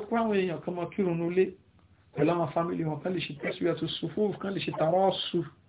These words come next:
Ó ká ní kí àwọn èèyàn wá kírun mọ́ṣáláṣí ni, ká ju taswiyatu sufuf àti tarasu lẹ̀.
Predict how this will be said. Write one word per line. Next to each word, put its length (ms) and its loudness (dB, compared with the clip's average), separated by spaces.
Ó 400 4
ká 160 6
ní 120 -2
kí 160 -4
àwọn 260 2
èèyàn 220 -2
wá 160 2
kírun 320 -6
mọ́ṣáláṣí 580 -2
ni, 120 -2
ká 140 -2
ju 160 -2
taswiyatu 540 0
sufuf 480 -4
àti 220 -2
tarasu 600 0
lẹ̀. 180 2